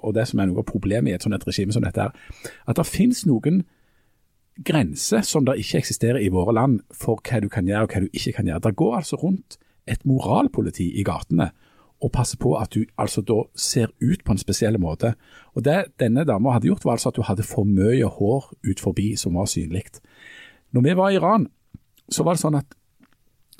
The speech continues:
folk i, i Teheran, som er en, en, en s-, enorme by, og der det er,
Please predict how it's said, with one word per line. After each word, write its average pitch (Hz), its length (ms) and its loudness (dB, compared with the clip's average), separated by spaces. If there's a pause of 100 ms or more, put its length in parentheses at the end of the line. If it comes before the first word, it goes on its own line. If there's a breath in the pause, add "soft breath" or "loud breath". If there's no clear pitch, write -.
(200)
folk 185 320 -2
i, 139 220 -2 (220)
i 151 120 -4
Teheran, 147 480 2
som 131 160 0
er 120 240 0
en, 107 140 0 (260)
en, 104 320 -2
en 101 200 -2 (220)
s-, - 340 -10
enorme 113 440 4
by, 131 220 2 (100)
og 95 140 -2
der 110 180 2
det 98 100 -2
er, 120 180 -2